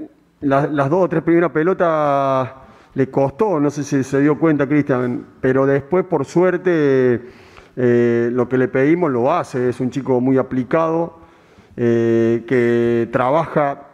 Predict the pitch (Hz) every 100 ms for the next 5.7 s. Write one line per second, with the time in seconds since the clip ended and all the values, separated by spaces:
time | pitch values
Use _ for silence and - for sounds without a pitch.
0 | _ 127 127 127 - - - 82 135 147
1 | 170 156 160 165 180 202 196 - - _
2 | _ _ _ _ - 147 147 151 180 214
3 | 190 170 151 147 143 143 135 143 175 170
4 | 147 139 120 135 131 135 135 160 143 147
5 | 139 131 202 156 120 113